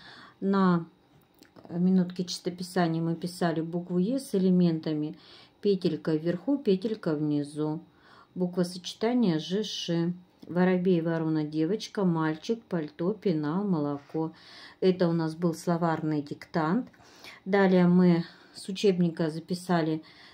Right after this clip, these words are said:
три словарных слова на букву «Р». Работа, ребята и слово «русский». И также слово «здравствуйте», волшебное слово, вежливое слово.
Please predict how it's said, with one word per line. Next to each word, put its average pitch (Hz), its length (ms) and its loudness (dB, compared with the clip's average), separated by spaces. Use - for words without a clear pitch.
три 208 180 4
словарных 170 640 0
слова 269 360 2
на 175 160 4
букву 175 480 -2
«Р». 175 260 0
Работа, 175 920 0
ребята 170 840 -2
и 185 80 -2
слово 180 500 -2
«русский». 143 540 -8
И 196 100 -2
также 165 460 0
слово 151 640 -2
«здравствуйте», 196 1200 -2
волшебное 233 760 -2
слово, 220 420 0
вежливое 190 800 0
слово. 180 500 -2